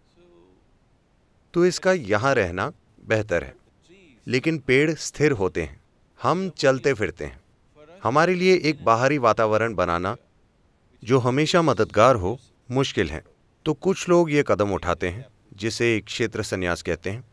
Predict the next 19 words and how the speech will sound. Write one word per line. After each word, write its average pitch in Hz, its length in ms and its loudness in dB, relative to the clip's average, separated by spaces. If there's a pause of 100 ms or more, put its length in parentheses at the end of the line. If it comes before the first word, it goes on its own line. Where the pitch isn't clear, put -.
(140)
वो 156 200 2
उस - 120 -4
स्थान 120 300 0
से 151 160 -4
बाहर 107 280 4
नहीं 101 240 -2
जाएंगे, 80 400 -2 (240)
वो 123 180 2
एक 135 180 0
घेरा 104 320 4
तय 107 200 2
कर 101 160 0
लेते 95 300 -2
हैं 156 220 -6 (140)
और 120 260 6
बस 123 220 0
वहीं 104 220 0
रहते 76 280 -4
हैं। 67 100 -12